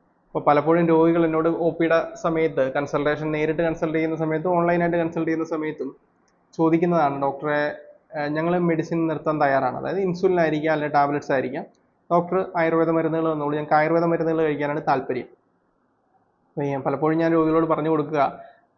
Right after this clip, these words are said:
"ആയുർവേദ മരുന്നുകൾ ഞാൻ തരാം, സ്വാഭാവികമായിട്ട് നമ്മൾ തരും ട്രീറ്റ്മെന്റിന്റെ സമയത്ത്. പക്ഷെ ആ മരുന്നുകൾ നിങ്ങൾ ജീവിതകാലം മുഴുവൻ കഴിക്കുക എന്നുള്ളതല്ല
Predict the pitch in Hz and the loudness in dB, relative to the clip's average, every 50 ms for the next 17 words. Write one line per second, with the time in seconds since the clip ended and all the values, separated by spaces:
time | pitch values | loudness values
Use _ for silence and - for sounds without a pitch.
0 | _ _ _ - 135 131 135 135 147 156 160 165 185 190 190 190 185 196 196 196 | _ _ _ -2 0 2 2 4 4 4 4 4 4 4 2 2 2 2 0 0
1 | 196 202 196 190 165 147 139 - - - - - - _ _ _ _ _ - - | 0 0 0 0 0 0 0 -2 -6 -10 -18 -20 -20 _ _ _ _ _ -4 0
2 | 196 190 190 196 196 196 190 196 196 190 190 196 190 180 170 156 156 - - - | 4 4 6 6 4 2 2 2 2 2 2 2 2 2 2 0 0 -4 -8 -6
3 | 151 147 143 131 135 131 127 - - - - - - - _ _ _ _ _ _ | -6 -4 -4 -4 -6 -6 -8 -10 -12 -16 -18 -18 -18 -20 _ _ _ _ _ _
4 | _ - 151 - 196 165 156 175 220 226 214 190 196 214 220 226 226 226 220 214 | _ -8 0 4 6 6 8 6 6 6 4 2 2 2 2 2 2 2 2 0
5 | 196 190 202 190 170 170 175 175 180 202 202 202 202 208 208 202 190 180 190 196 | 0 0 0 0 2 2 2 2 2 2 2 2 2 2 2 0 0 0 0 0
6 | 202 190 175 170 160 - - - - _ _ _ _ - 190 180 190 196 196 196 | 0 0 0 0 0 -2 -8 -16 -20 _ _ _ _ -4 2 6 6 6 6 6
7 | 185 190 196 196 202 208 190 165 160 170 175 160 - - - - | 4 4 4 4 6 6 4 4 4 2 2 0 0 -4 -12 -20